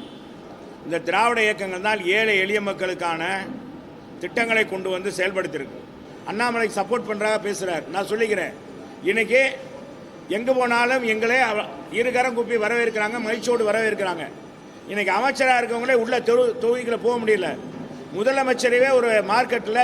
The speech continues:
ஈரோடு மார்க்கெட்ல ஒரு பெண், காய்கறி விற்கிற பெண் எதிர்த்து கேட்குறாங்க, "உங்க ஆட்சியில என்ன செஞ்சீங்கன்னு." அவருடைய ம-, மகன் உதயநிதியை வந்து, "எ-,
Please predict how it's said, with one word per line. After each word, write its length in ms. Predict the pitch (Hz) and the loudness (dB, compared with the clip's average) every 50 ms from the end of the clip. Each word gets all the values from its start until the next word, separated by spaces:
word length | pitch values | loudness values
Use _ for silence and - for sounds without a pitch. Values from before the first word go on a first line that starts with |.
| 240 220 | 4 4
ஈரோடு 260 | 233 240 247 240 226 208 214 | 4 2 2 2 2 2 2
மார்க்கெட்ல 420 | 226 240 208 220 220 185 208 247 | 0 0 0 -2 -4 -2 0 0
ஒரு 160 | 254 233 208 180 | 2 2 0 0
பெண், 260 | 151 214 247 262 262 - - - - - - - - - - - - - - - | 2 2 2 2 2 -2 -10 -14 -16 -16 -16 -16 -16 -18 -18 -18 -18 -16 -4 0
காய்கறி 360 | 185 208 254 262 254 240 240 | 2 2 4 4 4 2 2
விற்கிற 260 | 226 214 214 214 208 | 2 0 0 0 0
பெண் 200 | 202 208 233 254 | 0 2 0 0
எதிர்த்து 360 | 247 233 226 233 247 214 226 233 | 2 2 2 2 0 0 -2 0
கேட்குறாங்க, 480 | 196 220 214 202 202 190 185 175 165 143 - - - - - - - - - - - | 0 0 0 0 0 -2 -2 -2 -4 -8 -8 -10 -14 -16 -18 -18 -18 -18 -16 -10 -8
"உங்க 160 | 165 196 202 | -2 0 2
ஆட்சியில 260 | 208 233 247 202 233 226 | 2 2 2 2 0 2
என்ன 260 | 220 208 220 233 233 | 2 2 2 0 0
செஞ்சீங்கன்னு." 540 | 208 208 208 196 196 190 180 165 139 120 - - - - - - - - - - - - - - | -2 -2 -4 -4 -4 -4 -4 -4 -6 -8 -10 -12 -14 -16 -16 -16 -16 -16 -16 -16 -16 -18 -10 -4
அவருடைய 340 | - 180 202 220 214 214 196 | 0 2 2 4 4 4 2
ம-, 280 | 185 196 208 214 185 - - - - - 131 | 2 0 -2 -2 -2 -6 -8 -14 -16 -12 -4
மகன் 440 | 156 196 202 226 254 233 185 147 107 - - - - - - 165 | -2 2 4 4 4 4 2 0 -6 -12 -16 -18 -18 -10 -6 0
உதயநிதியை 600 | 208 247 262 269 262 247 226 214 208 214 208 208 | 2 4 4 6 4 4 2 2 2 2 2 2
வந்து, 460 | 202 202 220 226 240 233 208 165 - - - - - - - - - - - - - - - - - - - - | 0 0 2 2 4 4 4 2 0 -4 -10 -16 -18 -18 -18 -18 -18 -18 -18 -18 -18 -18 -18 -18 -18 -16 -10 -8
"எ-, 160 | - 180 - | -8 -8 -8